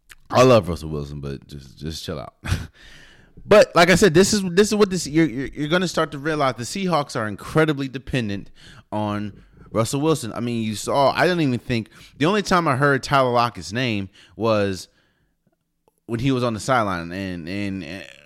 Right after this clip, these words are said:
D K Metcalf was cool. He, but, like, the team was pretty much neutralized.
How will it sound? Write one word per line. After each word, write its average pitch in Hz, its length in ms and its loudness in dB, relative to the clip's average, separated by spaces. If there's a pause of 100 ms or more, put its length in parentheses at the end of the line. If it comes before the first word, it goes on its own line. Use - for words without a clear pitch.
(460)
D 151 140 -4
K 165 160 2
Metcalf 139 500 0
was 110 140 -10
cool. 117 400 -8 (320)
He, 120 400 -8
but, 110 340 0 (420)
like, 135 280 -2 (1300)
the 104 100 -12
team 185 280 0
was 160 120 0
pretty 160 240 0
much 143 260 0
neutralized. 101 680 -4